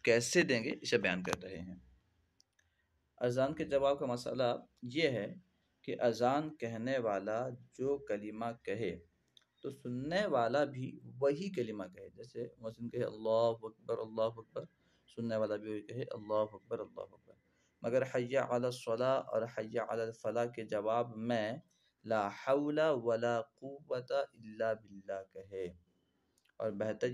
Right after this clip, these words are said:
ये है कि दोनों कहे, यानी हय्या अला सलाह भी कहे और ला हौला वला कुव्वता इल्ला बिल्लाह भी कहे। इस तरह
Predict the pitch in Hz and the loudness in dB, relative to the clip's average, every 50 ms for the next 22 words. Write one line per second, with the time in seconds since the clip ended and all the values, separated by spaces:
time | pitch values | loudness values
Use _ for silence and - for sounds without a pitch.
0 | 135 151 156 151 139 131 - - 139 123 117 117 117 110 101 92 90 90 90 - | 0 0 0 0 0 -2 -2 -4 -6 -2 -2 -2 0 0 -2 -6 -6 -10 -14 -14
1 | - - _ _ _ _ _ _ _ - 117 120 113 117 117 117 113 117 117 113 | -16 -20 _ _ _ _ _ _ _ -10 -8 -8 -6 -6 -6 -8 -4 -4 -4 -2
2 | 117 117 120 120 120 - - - 120 123 131 135 139 147 143 151 160 175 233 302 | -2 -4 -4 -4 -6 -6 -4 -2 0 2 2 0 0 -2 -4 -2 -2 -2 -2 -4
3 | 294 - _ _ _ _ - 117 117 110 113 110 - - 117 113 117 113 110 110 | -6 -8 _ _ _ _ -4 -4 0 0 0 -2 0 -2 -4 -2 0 -2 0 -2
4 | 110 107 107 - 113 110 110 120 120 110 107 104 101 104 101 98 101 98 98 101 | -4 -4 -4 -6 -6 -4 -2 -4 -4 -2 -4 -6 -6 -6 -6 -6 -6 -6 -8 -10
5 | 98 _ 104 98 95 98 - _ _ _ _ _ _ _ 127 123 127 117 117 117 | -16 _ -16 -16 -16 -16 -16 _ _ _ _ _ _ _ -16 -6 -4 -4 -4 -4
6 | 117 | -6